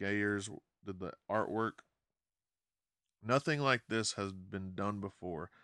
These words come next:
The new Avengers don't truly get along.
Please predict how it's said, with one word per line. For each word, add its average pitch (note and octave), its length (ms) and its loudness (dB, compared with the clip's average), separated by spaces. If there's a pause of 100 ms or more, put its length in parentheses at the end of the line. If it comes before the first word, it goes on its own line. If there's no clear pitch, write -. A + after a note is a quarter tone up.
(320)
The G2+ 80 -2
new A2+ 320 2
Avengers A2 520 0
don't G#2 320 -2
truly A#2+ 340 4
get G#2 200 4
along. G2 640 0